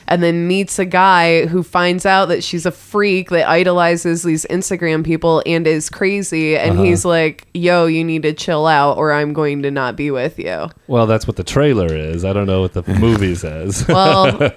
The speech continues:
Speaker 1: I'm gonna imagine that's the entire movie.
Speaker 3: <laughs>
Speaker 1: Doesn't look like there's a lot going on there.
Speaker 3: <laughs> Yeah, I don't, I don't know. I, I, I, I think there's things about, I don't think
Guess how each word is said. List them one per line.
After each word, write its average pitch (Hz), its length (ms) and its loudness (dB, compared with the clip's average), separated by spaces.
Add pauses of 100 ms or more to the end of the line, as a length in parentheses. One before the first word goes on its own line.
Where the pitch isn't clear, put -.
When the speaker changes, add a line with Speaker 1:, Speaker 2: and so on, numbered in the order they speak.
Speaker 1:
I'm 180 140 0
gonna 202 140 2
imagine 175 500 2
that's 160 180 2
the 113 240 2
entire 165 400 2
movie. 156 320 0 (160)
Speaker 3:
<laughs> 143 120 0
Speaker 1:
Doesn't 185 360 2
look 170 160 0
like 160 180 0
there's 147 220 -2
a 156 60 -2
lot 139 240 0
going 143 260 0
on 143 220 0
there. 98 320 -4
Speaker 3:
<laughs> - 240 2 (840)
Yeah, 135 280 4
I 143 220 4
don't, 131 100 -2
I 156 80 2
don't 170 100 2
know. 160 140 2
I, 127 140 4
I, 131 420 2
I, 139 200 2 (1300)
I - 60 -2
think 170 260 0
there's 151 280 2
things 139 320 2
about, 117 240 0
I 127 120 2
don't 170 300 0
think 147 500 0